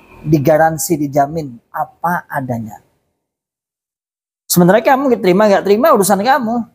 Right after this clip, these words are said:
antum terima nggak terima urusan kamu. Tapi kita berbicara orisinal, original,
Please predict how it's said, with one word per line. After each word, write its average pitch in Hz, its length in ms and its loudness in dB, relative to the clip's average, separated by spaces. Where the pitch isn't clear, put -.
antum 170 400 0
terima 175 240 4
nggak 160 240 4
terima 214 160 4
urusan 185 240 -2
kamu. 185 220 -4
Tapi 120 220 -4
kita 143 160 -4
berbicara 151 800 -2
orisinal, 135 720 -2
original, 139 640 2